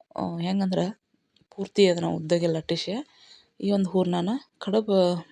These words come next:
ಮಾಡ್ತೇವಲ್ರಿ. ಈಗ ನೋಡ್ರಿ ಅಜ್ಜಿ ನಿಮಗೆ ತುಂಬೆ ಒಂದು ಲಟ್ಟಿಸಿ ಸುರಿಸ್ತಾರೋ. ಹಿಂಗ ನಾವು ಒಣಕ್ಕೆ ಒಂದ್ ಸ್ವಲ್ಪ ಎಣ್ಣೆ ಹಚ್ಚಿ ಈ ಥರ ಲಟ್ಟಿಸ್ಕೋಬೇಕಾಕತಿ. ನಿಮ್ಗೆ ದೊಡ್ಡ ಬೇಕಾದ್ರೆ ದೊಡ್ಡನು ಅಂತ ಹಿಂಗ್ ಲಟ್ಟಿಸ್ಕೊಂಡ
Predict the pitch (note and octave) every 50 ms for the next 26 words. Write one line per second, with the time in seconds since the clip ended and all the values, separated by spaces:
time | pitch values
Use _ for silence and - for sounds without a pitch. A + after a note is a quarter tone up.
0 | - F#3 F3+ F3 E3+ - F3 E3+ E3 F3 A3+ C4 - _ G3 F3 E3+ D#3+ D#3+ D#3
1 | F3 E3+ D#3 D#3+ - G3 F#3+ F3+ E3+ D#3+ - - D#3 E3 D#3+ D#3+ E3 G3 _ -
2 | - - - _ _ E3+ E3+ E3+ D#3 - - - - F3+ E3 E3 - - D#3+ -
3 | G3 A#3+ B3+ _ - - - - _ _ _ _ G3 F#3 F3+ E3+ E3+ F3 F3 F3
4 | F3 E3 E3 D#3+ D#3+ D#3+ D#3 D#3 D#3+ D#3 - E3 E3 D#3 - D#3+ E3 E3 - D3+
5 | D#3 D#3 E3+ F3 D3+ _ - - A3+ A#3 F#3+ F3+ E3+ - D#3+ E3+ E3 D#3 D3+ _
6 | E3 E3 - - E3 D3+ D#3 D3+ - D#3 - D#3 D#3 - G#3+ C4+ D4+ _ _ _
7 | _ _ _ _ _ _ _ _ _ _ _ _ _ _ _ _ _ _ _ _
8 | _ _ _ _ _ _ _ _ _ _ _ _ _ _ _ _ _ _ _ _
9 | _ _ _ _ - F#3+ G3 F#3 F3+ E3+ E3 E3+ E3+ D#3 D#3+ F#3+ F3+ F3 E3+ F3
10 | F#3 F3 E3 D#3+ D3+ D#3 F3 E3+ F#3 A#3 C#4+ - _ - F#3 F#3+ F3+ - F#3+ F3
11 | E3+ D#3+ D3+ - - F3 F3 - - D#3+ D#3+